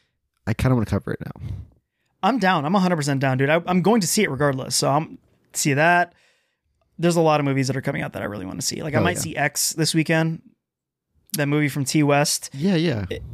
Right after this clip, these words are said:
Speaker 2: it's gotten,
Speaker 1: A
Speaker 2: I
Speaker 1: horror,
Speaker 2: think,
Speaker 1: right? It's a
Speaker 2: s-,
Speaker 1: horror
Speaker 2: yeah,
Speaker 1: movie?
Speaker 2: it's a hundred percent on Rotten Tomatoes, and it's got, like, sixteen or seventeen reviews, which is, I mean,
Speaker 1: Nice.
Speaker 2: that's good. Yeah, I'm really hyped for that. There's a lot of good movies right now.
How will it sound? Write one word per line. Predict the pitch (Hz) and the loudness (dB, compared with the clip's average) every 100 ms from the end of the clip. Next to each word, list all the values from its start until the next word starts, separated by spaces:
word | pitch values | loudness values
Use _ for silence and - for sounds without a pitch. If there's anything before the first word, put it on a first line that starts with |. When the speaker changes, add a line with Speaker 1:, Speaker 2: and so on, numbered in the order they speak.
| - - | -12 -2
Speaker 2:
it's | 165 151 - | 0 0 0
gotten, | 165 160 151 147 131 - - | 0 0 -2 -2 -4 -10 -2
Speaker 1:
A | 123 | 0
Speaker 2:
I | 147 | 4
Speaker 1:
horror, | 143 | 4
Speaker 2:
think, | 104 | 2
Speaker 1:
right? | 120 | 0
It's | - - | 0 0
a | 220 | 0
Speaker 2:
s-, | |
Speaker 1:
horror | 147 - | 4 4
Speaker 2:
yeah, | 160 | 4
Speaker 1:
movie? | 139 | 0
Speaker 2:
it's | 151 | 0
a | 165 | 0
hundred | 170 | 0
percent | 147 165 147 | 0 0 2
on | |
Rotten | 147 139 | 0 0
Tomatoes, | 143 131 131 131 | -2 0 0 0
and | 139 | -2
it's | 131 | -2
got, | 147 | -4
like, | 139 123 | -6 -6
sixteen | - 147 - 151 | -4 -4 -2 -2
or | |
seventeen | 131 143 147 165 | 0 -2 0 0
reviews, | 175 202 220 - - | 2 2 2 0 -2
which | 139 | -4
is, | 139 180 | -2 0
I | 170 | 0
mean, | |
Speaker 1:
Nice. | 131 131 | -2 -2
Speaker 2:
that's | 135 - - _ _ - - | -4 -8 -10 _ _ -12 -2
good. | 143 131 - - - - - - _ _ - - - - | -2 -2 -8 -20 -20 -20 -20 -20 _ _ -20 -20 -16 -2
Yeah, | 170 139 | 0 2
I'm | 170 175 | 2 2
really | 165 | 2
hyped | 143 135 | 0 -4
for | 131 | -6
that. | 117 | -2
There's | 175 | 0
a | 233 | 2
lot | 262 | 2
of | |
good | 240 | 2
movies | 240 247 | -2 -2
right | 156 139 | -2 -2
now. | 131 | -4